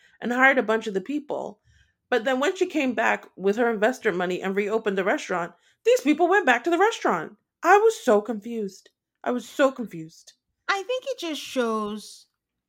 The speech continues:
Speaker 2: I mean, we di-, we didn't know her because maybe she's not in our world or whatever. And like we were jokingly saying, we're not vegan. But I think it's the clout that she came with because it seemed like she was, like, a big deal.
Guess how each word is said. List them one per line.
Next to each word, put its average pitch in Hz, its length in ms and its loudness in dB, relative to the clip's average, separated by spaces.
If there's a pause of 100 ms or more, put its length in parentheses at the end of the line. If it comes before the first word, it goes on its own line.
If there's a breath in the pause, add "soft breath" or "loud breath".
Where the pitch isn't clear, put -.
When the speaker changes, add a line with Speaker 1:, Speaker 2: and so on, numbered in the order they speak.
(280)
Speaker 2:
I 269 60 -2
mean, 285 240 2
we 320 200 2
di-, 349 220 -4
we 302 200 0
didn't 233 200 -2
know 196 220 -4
her 240 320 -2
because 190 840 -8 (680)
maybe 208 220 -8
she's 196 140 -12
not 202 180 0
in 196 100 -10
our 175 160 -6
world 185 480 -4
or 214 100 -8
whatever. 214 280 -8
And 196 80 -8
like 180 160 -10 (100)
we 190 120 -16
were 175 120 -12
jokingly 170 460 -12
saying, 165 300 -12
we're 165 100 -12
not 165 240 -12
vegan. 190 480 -8 (540 soft breath)
But 247 240 2
I 247 120 -2
think 262 200 -2
it's 262 140 -12
the 254 100 -2
clout 196 460 -4
that 190 120 -10
she - 140 -14
came 170 320 -12
with - 280 -18
because 247 400 -4
it 254 160 -6
seemed 254 180 -2
like 220 160 -6
she 277 160 -8
was, 254 120 -4
like, 262 120 -2
a 240 80 -4
big 208 260 -4
deal. 277 360 -4